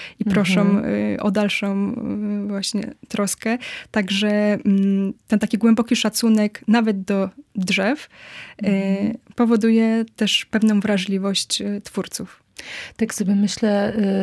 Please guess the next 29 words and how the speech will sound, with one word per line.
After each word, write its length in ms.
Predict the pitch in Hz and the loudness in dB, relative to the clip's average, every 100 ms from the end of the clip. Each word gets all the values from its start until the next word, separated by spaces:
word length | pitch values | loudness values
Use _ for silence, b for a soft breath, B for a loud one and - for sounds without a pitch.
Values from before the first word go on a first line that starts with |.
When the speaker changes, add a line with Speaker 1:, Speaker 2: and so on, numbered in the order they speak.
| 196 202 | 0 0
Speaker 2:
y, 40 | |
bardzo 300 | 196 196 180 | 0 -2 -2
szybko 360 | 208 226 226 202 | 0 0 -2 -4
teraz 280 | 190 185 185 | -2 -2 -2
przemykam 540 | - 240 196 190 196 | 0 2 2 0 0
Speaker 1:
Mhm. 80 | 190 | 0
Speaker 2:
w 60 | 180 | -2
głowie 340 | 196 190 190 | -2 0 -2
przez, 560 | 190 - 190 185 - 208 | -2 -2 -2 -2 -2 0
y, 140 | 190 | -2
tematy, 460 | 185 190 185 185 190 | 0 0 0 0 -4
które 280 | - 190 | -2 -4
pojawiają 500 | 185 190 185 185 185 | 0 0 2 2 0
się 120 | 180 185 | 0 -2
coraz 280 | 185 185 | -2 -4
częściej 480 | - 196 185 - 190 | -2 -4 -2 -2 0
w 20 | 175 | -2
literaturze 600 | 180 196 190 190 185 185 | -2 -2 -2 0 0 0
polskiej. 640 | 269 262 233 - 165 170 B B B B B - | 2 2 0 -2 -2 -2 B B B B B 2
Mm, 340 | 202 202 214 | 2 2 0
i 80 | - | -2
tak 160 | 190 | -2
sobie 220 | - 196 190 | -2 -2 2
myślę, 360 | 208 202 214 | 2 2 0
że 100 | 190 | 0
być 180 | 180 185 | -2 0
może 260 | 190 185 185 | 0 0 0
to 200 | - 269 | 0 0
dostrzeżenie, 1160 | 233 - - 190 160 170 165 165 160 160 - | 0 -2 -4 -2 0 0 0 0 0 0 0